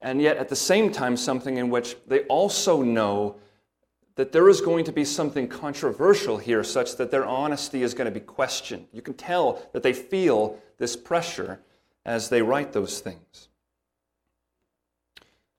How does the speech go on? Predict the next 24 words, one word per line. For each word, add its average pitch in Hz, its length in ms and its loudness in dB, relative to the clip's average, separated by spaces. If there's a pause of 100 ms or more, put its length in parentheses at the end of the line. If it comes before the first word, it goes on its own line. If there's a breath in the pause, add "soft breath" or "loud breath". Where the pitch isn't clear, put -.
Well, 135 80 -6
we 131 80 0
find 165 340 0
that 147 140 -2
here 139 180 0
this 139 220 -2
morning 131 320 -2
from 120 480 -4 (520)
John. 170 460 -6 (1700)
And 147 160 0
what 226 160 4
is 240 180 4
the 190 80 -4
subject 170 600 0
matter 101 340 -2
that 131 260 0
leads 131 320 -4
him 135 120 -4
to 139 220 -8
add 131 300 -4
a 127 120 -8
statement 139 540 -6
like 101 280 -10
that 92 360 -8